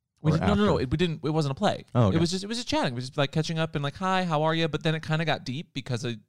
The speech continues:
Speaker 1: for whatever reason, this person just wanted to talk about it. And they're, um, without giving away too much about them, they are an intellectual in many ways where they, they read lots of, you know, collegiate things.
Speaker 2: Sure.
Speaker 1: That, that's, I'll just leave it there.
Speaker 2: Okay.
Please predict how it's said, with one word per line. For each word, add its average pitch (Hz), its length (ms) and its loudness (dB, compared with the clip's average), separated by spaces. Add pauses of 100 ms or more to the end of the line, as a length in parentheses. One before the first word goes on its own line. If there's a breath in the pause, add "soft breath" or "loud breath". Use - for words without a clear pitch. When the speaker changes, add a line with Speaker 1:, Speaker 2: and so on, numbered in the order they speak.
(480 loud breath)
Speaker 1:
for 135 160 0
whatever 123 240 2
reason, 120 260 -2
this 135 80 -8
person 113 520 -6
just 110 180 -8
wanted 107 260 -6
to - 60 -12
talk 107 180 -6
about 123 180 -4
it. 160 120 -6
And 127 120 -4
they're, 123 300 0 (380 soft breath)
um, 110 480 0
without 117 240 -4
giving 107 240 -6
away 107 120 -4
too 113 140 -10
much 110 140 -8
about 98 200 -10
them, 139 280 -4
they 127 240 0
are 113 500 -2
an 117 120 -6
intellectual 107 580 -2
in 107 300 -2
many 104 200 -2
ways 120 480 2
where 113 160 2
they, 110 440 0 (240)
they 120 140 -4 (140)
read 127 240 -4
lots 139 280 -2
of, 143 320 -4 (200)
you 120 140 -4
know, 113 360 -2 (220)
collegiate 127 380 -2
things. 95 400 -8 (180)
Speaker 2:
Sure. - 200 -14
Speaker 1:
That, 107 140 -4
that's, 107 300 -2
I'll 107 120 0
just 104 140 -10
leave 117 140 -2
it 147 60 -10
there. 165 180 -2 (360)
Speaker 2:
Okay. 90 140 -8